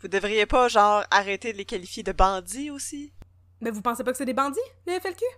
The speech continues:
Speaker 1: Je pense que vous devriez peut-être pas secouer un drap rouge devant leur face. Ils tiennent deux de vos amis en otage.
Speaker 2: Mais j'ai pas dit qu'ils étaient des bandits.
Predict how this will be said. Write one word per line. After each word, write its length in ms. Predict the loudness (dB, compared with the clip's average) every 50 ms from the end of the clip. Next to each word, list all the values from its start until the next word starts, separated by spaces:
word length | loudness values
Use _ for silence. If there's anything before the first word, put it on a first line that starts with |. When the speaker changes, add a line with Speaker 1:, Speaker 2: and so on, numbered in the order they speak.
| _ _ _ _ _ _ _ _ _ _ _
Speaker 1:
Je 120 | -16 -2
pense 180 | 0 0 0 0
que 80 | -4 -8
vous 140 | -10 -6
devriez 420 | 0 0 0 0 0 -6 -6 -4 -2
peut-être 320 | -2 -2 -2 -4 -6 -6
pas 160 | -4 -4 -4
secouer 400 | -2 -4 -6 -6 -6 -2 0 2
un 100 | 2 2
drap 240 | 0 0 2 2 2
rouge 380 | 2 2 -2 -2 -2 -4 -4 0
devant 240 | 2 4 4 4 4
leur 180 | 2 0 -2
face. 380 | -4 -6 -6 -6 -6 -12 -14 -12
Ils 100 | -14 -12
tiennent 360 | -4 0 0 0 0 -4 -6
deux 180 | 2 2 2 2
de 60 | 2
vos 220 | 0 0 0 2 0
amis 260 | -2 -2 -4 -8 -10
en 100 | -10 -10
otage. 680 | -12 -10 -6 -4 -4 -4 -6 -10 -12 -12 -12 -12 -12 _ _ _ _ _ _ _ _ _ _ _ _ _ -6
Speaker 2:
Mais 80 | -6
j'ai 140 | -4 -4 -4
pas 180 | -2 -2 -4 -4 -4
dit 120 | -8 -10
qu'ils 180 | -10 -10 -12 -12
étaient 140 | -12 -12 -10
des 140 | -10 -10
bandits. 500 | -8 -10 -10 -10 -12 -14 -16 -18 -20 _